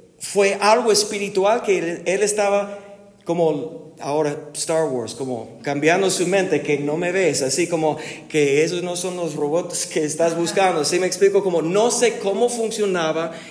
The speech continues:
eso, pero los discípulos de Jesús no le reconocieron. Pero escuchando su voz, como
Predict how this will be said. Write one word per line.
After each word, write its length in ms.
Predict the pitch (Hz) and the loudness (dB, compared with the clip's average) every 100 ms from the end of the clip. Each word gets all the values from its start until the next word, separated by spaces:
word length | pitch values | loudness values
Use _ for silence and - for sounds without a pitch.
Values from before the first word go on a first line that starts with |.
| - | 2
eso, 320 | 190 196 175 | 4 4 2
pero 260 | 170 160 - - - - | 2 2 2 -10 -14 -2
los 220 | 160 160 | 2 2
discípulos 680 | 131 139 - 208 226 240 240 | 0 -2 0 -2 0 2 4
de 100 | 202 | 2
Jesús 380 | 165 151 165 170 | -2 -4 -2 -4
no 180 | 156 165 | -4 -2
le 140 | 175 | -2
reconocieron. 560 | 175 170 175 170 202 240 - - - _ _ _ _ _ _ | -4 -6 -8 -6 -6 -8 -14 -20 -20 _ _ _ _ _ _
Pero 500 | - 170 160 - - - - - | 2 4 4 2 -10 -14 -18 -12
escuchando 680 | 135 - 147 - 170 190 202 | -8 -4 -4 -2 -2 0 0
su 240 | 190 170 | -2 -2
voz, 340 | 147 196 208 - | 0 2 0 -2
como 500 | 180 160 147 139 | -2 0 0 -2